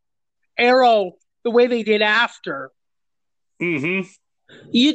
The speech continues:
Speaker 1: you just knew that the young man was building himself into a great star. And I'll never forget when I approached him and said,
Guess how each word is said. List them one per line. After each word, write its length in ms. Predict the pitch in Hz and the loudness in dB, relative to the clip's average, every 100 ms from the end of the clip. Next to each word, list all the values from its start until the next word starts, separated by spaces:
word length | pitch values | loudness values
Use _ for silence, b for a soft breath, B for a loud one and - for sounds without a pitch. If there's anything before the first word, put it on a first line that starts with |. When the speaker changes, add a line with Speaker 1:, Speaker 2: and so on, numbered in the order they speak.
| 240 | 0
Speaker 1:
you 120 | 302 | 0
just 280 | 302 320 277 | 0 -2 0
knew 580 | 277 311 302 269 254 202 | 2 4 2 2 0 0
that 160 | 220 220 _ _ - | -2 -4 _ _ -2
the 120 | 240 | 2
young 380 | 233 269 285 262 | 4 2 0 -2
man 480 | 254 247 220 208 196 _ _ _ _ _ _ _ _ _ _ - | -2 -2 -2 -4 -8 _ _ _ _ _ _ _ _ _ _ -6
was 260 | 226 240 | 0 0
building 380 | 196 262 349 370 | 0 0 0 -2
himself 380 | 302 226 269 254 | -4 -4 -6 -4
into 180 | 247 240 | -2 0
a 80 | 196 | -2
great 540 | 170 190 220 240 - | -2 0 2 2 -4
star. 720 | - - - 220 202 160 143 _ _ _ _ _ _ _ _ _ _ _ - | -6 -6 0 2 2 0 -4 _ _ _ _ _ _ _ _ _ _ _ -8
And 220 | 254 262 | -2 2
I'll 180 | 269 262 | 2 2
never 520 | 247 254 277 302 330 | 2 2 2 0 -2
forget 580 | - 285 202 196 208 208 _ _ _ _ _ _ _ _ _ _ | -4 -6 -2 0 0 -2 _ _ _ _ _ _ _ _ _ _
when 640 | 185 190 226 226 226 220 185 _ _ _ _ _ _ _ _ _ _ _ _ _ _ _ _ _ - | -4 0 0 0 -4 -6 -8 _ _ _ _ _ _ _ _ _ _ _ _ _ _ _ _ _ -6
I 140 | 240 | -2
approached 500 | 247 214 226 240 - | -2 -2 -2 -4 -4
him 100 | 226 | -8
and 100 | 208 | -8
said, 300 | 185 214 196 | -4 -2 -2